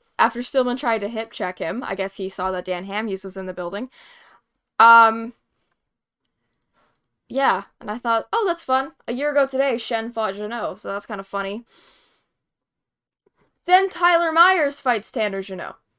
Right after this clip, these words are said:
because, uh, Jeannot hit Ethan Bear from behind,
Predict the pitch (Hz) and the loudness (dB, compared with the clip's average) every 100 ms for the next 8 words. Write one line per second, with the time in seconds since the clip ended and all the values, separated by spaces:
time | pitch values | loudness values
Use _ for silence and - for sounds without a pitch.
0 | _ - 226 302 240 233 233 - 220 214 | _ -10 -2 2 2 2 -4 2 4 6
1 | 214 214 - _ _ _ _ 220 254 240 | 4 2 -6 _ _ _ _ -10 -4 2
2 | 233 226 240 240 240 - _ _ _ _ | 2 0 -4 -8 -8 -10 _ _ _ _
3 | _ _ 214 - _ _ 240 247 220 208 | _ _ -20 -20 _ _ -6 -6 -6 2
4 | 262 277 214 240 285 - 196 196 233 339 | 4 6 4 2 -4 -4 -4 -4 -2 0
5 | 285 247 330 - | 2 -2 -8 -14